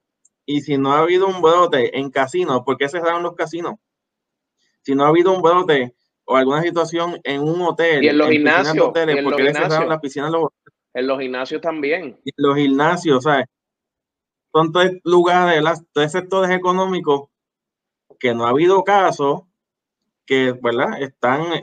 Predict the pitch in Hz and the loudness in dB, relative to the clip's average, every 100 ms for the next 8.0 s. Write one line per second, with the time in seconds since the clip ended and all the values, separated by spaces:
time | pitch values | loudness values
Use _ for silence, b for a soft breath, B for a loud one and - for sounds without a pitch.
0 | 98 107 123 143 175 170 160 156 143 156 | -8 -4 -2 0 0 2 2 2 2 2
1 | 185 180 170 147 139 147 143 165 185 175 | 0 2 2 4 4 4 4 4 2 2
2 | 135 131 131 _ _ _ _ _ _ _ | 0 -2 -4 _ _ _ _ _ _ _
3 | 135 135 131 139 196 208 202 190 185 147 | 0 4 4 2 -2 -4 -4 -4 -2 -2
4 | 113 143 185 131 113 110 120 120 180 - | -2 -2 -4 -4 -6 -6 -4 -4 -4 -4
5 | 185 190 143 - 139 147 110 - _ _ | -2 0 -2 -2 -2 -2 -4 -10 _ _
6 | - 127 - - 117 120 143 160 190 190 | -8 -4 -4 -4 -2 -2 0 -2 -2 0
7 | 147 143 156 131 135 165 170 - 165 | 0 0 0 0 0 -2 -6 -4 -4